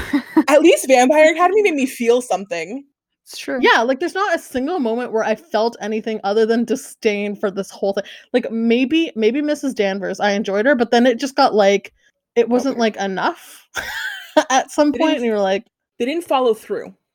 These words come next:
Speaker 2: with Missus
Speaker 3: They didn't
Speaker 2: Danvers.
Speaker 3: follow, that's exactly it. That's exact-
Speaker 1: Should I talk about the bad shit that was going on? So, you know how you said everyone, h-, what was it? They t-, they hated the story? Well,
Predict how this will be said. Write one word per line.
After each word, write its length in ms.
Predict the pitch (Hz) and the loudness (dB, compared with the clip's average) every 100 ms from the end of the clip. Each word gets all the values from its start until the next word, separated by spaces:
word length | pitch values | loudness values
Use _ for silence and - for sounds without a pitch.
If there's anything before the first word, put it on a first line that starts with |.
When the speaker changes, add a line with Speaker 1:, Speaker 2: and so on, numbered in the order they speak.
| _ | _
Speaker 2:
with 140 | 196 196 | -12 -10
Missus 240 | 180 180 | -10 -8
Speaker 3:
They 140 | 208 247 | -4 -2
didn't 120 | 320 381 | -2 -4
Speaker 2:
Danvers. 120 | 269 | 2
Speaker 3:
follow, 280 | 285 277 - | 4 4 4
that's 220 | 240 240 | 2 4
exactly 580 | 220 190 196 - 190 - | 0 2 0 0 -6 -6
it. 180 | 131 - | -10 -8
That's 180 | 202 220 | -6 -4
exact- 420 | 202 170 - _ | -4 -6 -10 _
Speaker 1:
Should 180 | - 254 | 0 0
I 60 | 254 | 2
talk 220 | 302 285 | 0 2
about 220 | 285 269 | 0 2
the 80 | 240 | 0
bad 400 | 190 185 196 196 | -2 0 0 0
shit 160 | - 220 | -2 -2
that 100 | 202 | -2
was 120 | 196 | 0
going 200 | 202 202 | -2 -2
on? 100 | - | -4
So, 120 | - | -4
you 140 | 277 269 | 0 2
know 120 | 311 | 2
how 80 | 285 | 2
you 140 | 269 | 0
said 260 | - 220 196 | 0 -2 -2
everyone, 560 | 202 196 196 185 175 - | -2 -2 -2 -6 -10 -12
h-, 200 | 214 196 _ | -12 -14 _
what 300 | 226 226 - | -8 -6 -6
was 180 | 269 302 | -6 -4
it? 240 | 302 - _ _ | -6 -8 _ _
They 100 | 226 | 0
t-, 200 | 214 240 | 0 0
they 140 | 208 220 | 0 2
hated 300 | 214 214 202 | 2 2 2
the 80 | 214 | -2
story? 440 | - 202 214 285 | 0 2 2 0
Well, 300 | 254 220 - | 0 -2 -2